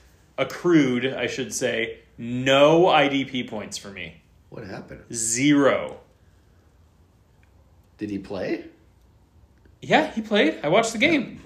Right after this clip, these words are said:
Speaker 1: He was there.
Speaker 2: They just ran away from him?
Speaker 1: I, I guess.
Speaker 2: They feared him.
Speaker 1: No points for him and no points for Jalen Petrie for the Texans.
Speaker 2: Weird.
Speaker 1: And I still won my fifth in a row in Joey's Navy League.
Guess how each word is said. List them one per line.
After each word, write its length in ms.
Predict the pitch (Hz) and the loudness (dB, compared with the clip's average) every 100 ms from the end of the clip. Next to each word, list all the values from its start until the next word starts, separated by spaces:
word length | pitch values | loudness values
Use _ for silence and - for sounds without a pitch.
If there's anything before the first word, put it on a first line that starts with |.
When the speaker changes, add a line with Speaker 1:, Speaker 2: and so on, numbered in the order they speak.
| - | -8
Speaker 1:
He 80 | |
was 120 | 220 233 | -4 2
there. 140 | 294 | 2
Speaker 2:
They 80 | - | 2
just 160 | 113 | -2
ran 180 | 101 98 | -4 -4
away 220 | 98 98 | -4 -4
from 160 | 98 123 | -6 -12
him? 140 | - - _ - | -14 -18 _ -16
Speaker 1:
I, 160 | 131 - | -14 -8
I 140 | 135 | -4
guess. 520 | 139 165 240 - - - | 0 2 2 0 -4 -6
Speaker 2:
They 100 | 104 | -8
feared 160 | 143 | -8
him. 160 | - - - | -12 -16 -16
Speaker 1:
No 520 | 131 131 135 147 196 208 | -10 -2 4 6 6 4
points 640 | 214 214 226 - - - | 2 0 -2 -4 -6 -8
for 180 | - 196 | -6 -2
him 280 | 175 190 202 | 0 0 0
and 140 | 160 | -2
no 120 | 156 165 | -2 -2
points 280 | 175 170 | -2 -6
for 120 | 165 147 | -6 -4
Jalen 360 | 147 143 135 | -2 -2 -4
Petrie 380 | 165 165 - - - _ | -8 -10 -12 -16 -18 _
for 180 | _ 120 | _ -4
the 180 | 113 107 | -2 -2
Texans. 500 | 135 127 - - - | -4 -8 -10 -12 -12
Speaker 2:
Weird. 680 | 73 98 185 170 71 65 - - - | -10 -6 -4 -4 -4 -10 -16 -18 -6
Speaker 1:
And 340 | 131 131 123 | -2 0 -2
I 240 | 123 131 127 | -2 -2 0
still 760 | - - - 170 185 143 120 | 0 0 0 2 4 4 2
won 200 | 127 127 | 2 2
my 140 | 123 | 0
fifth 360 | 151 - 147 - | -2 -4 -8 -6
in 60 | 120 | -6
a 60 | |
row 260 | 120 127 113 | -2 -2 -4
in 100 | 107 | -6
Joey's 360 | 113 113 107 | -4 -2 -4
Navy 540 | 113 110 107 104 101 101 - _ - | -4 -4 -4 -6 -8 -14 -20 _ -20
League. 340 | 101 87 - | -16 -16 -18